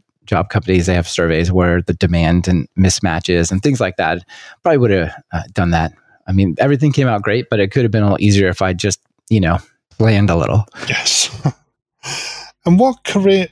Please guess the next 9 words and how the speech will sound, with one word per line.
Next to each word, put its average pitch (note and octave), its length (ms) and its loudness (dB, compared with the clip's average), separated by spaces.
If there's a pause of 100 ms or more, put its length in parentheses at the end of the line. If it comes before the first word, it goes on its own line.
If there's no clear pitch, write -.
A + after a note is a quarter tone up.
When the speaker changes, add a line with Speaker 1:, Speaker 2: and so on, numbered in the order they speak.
Speaker 2:
objectives C#3+ 720 -2
are A#2+ 60 -4
you A#2 100 -2
currently B2 340 -2
focusing B2 540 -4
on? G2+ 180 -12 (320)
Speaker 1:
Well, D#3 260 4
I'm C#3+ 120 4
really D3+ 480 4